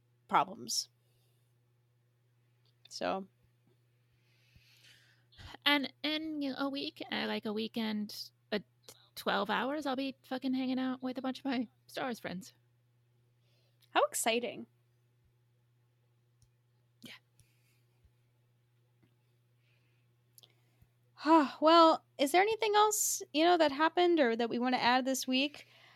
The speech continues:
Speaker 1: Um, I don't think we're gonna record next week out of respect for reuniting
Speaker 2: The f-
Speaker 1: week.
Speaker 2: Yeah, and the fact that we wouldn't have any ti-, I wouldn't have any time to edit it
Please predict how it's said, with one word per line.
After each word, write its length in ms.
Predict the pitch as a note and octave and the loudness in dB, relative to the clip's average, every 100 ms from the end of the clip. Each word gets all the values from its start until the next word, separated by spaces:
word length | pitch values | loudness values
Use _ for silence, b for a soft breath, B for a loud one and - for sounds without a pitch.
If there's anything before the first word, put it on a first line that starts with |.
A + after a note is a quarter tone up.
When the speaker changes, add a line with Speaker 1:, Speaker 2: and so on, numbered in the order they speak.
| b - | b -2
Speaker 1:
Um, 320 | A#3+ A#3+ A#3+ | 2 4 4
I 60 | B3+ | 4
don't 140 | F#4 | 2
think 160 | A4+ G4+ | 0 -2
we're 100 | G4 | 0
gonna 180 | F#4 E4 | 2 2
record 420 | C#4 B3+ C#4+ C#4 | 2 0 2 2
next 340 | B3 A#3 - | 4 2 0
week 200 | B3 A3+ | -2 2
out 200 | A3 G3+ | 2 4
of 300 | G3+ G3 G3+ - - | 2 0 -4 -14 -8
respect 600 | A3 G#3 - - G#3+ - | -4 -2 0 2 2 0
for 640 | - G3+ G3 F#3 F#3 F#3 F#3 _ _ _ _ _ _ _ _ | -6 -2 0 0 0 -2 -6 _ _ _ _ _ _ _ _
reuniting 800 | A3 A3+ A3+ A3 G3+ G3+ G#3 G3 | -6 -2 0 2 4 2 0 -2
Speaker 2:
The 120 | F#3+ | -2
f- 60 | G3 | -2
Speaker 1:
week. 200 | - - _ _ _ _ _ _ _ _ _ _ - | -4 -16 _ _ _ _ _ _ _ _ _ _ -8
Speaker 2:
Yeah, 260 | A3 F3+ F3 | -2 4 4
and 80 | F3+ | 2
the 60 | |
fact 280 | F3+ F#3 - | -2 -4 -2
that 120 | F#3 | -6
we 80 | F3+ | -6
wouldn't 240 | F3+ F3 | -6 -6
have 180 | F3 F3 | -6 -6
any 160 | E3+ F3 | -6 -6
ti-, 120 | F#3+ | -6
I 100 | F3+ | -6
wouldn't 200 | F3 E3+ | -6 -6
have 100 | E3 | -8
any 140 | E3 E3+ | -8 -8
time 220 | F3 E3 | -8 -8
to 140 | D#3+ | -6
edit 200 | E3+ E3+ E3+ | -6 -4 -6
it 180 | E3 | -8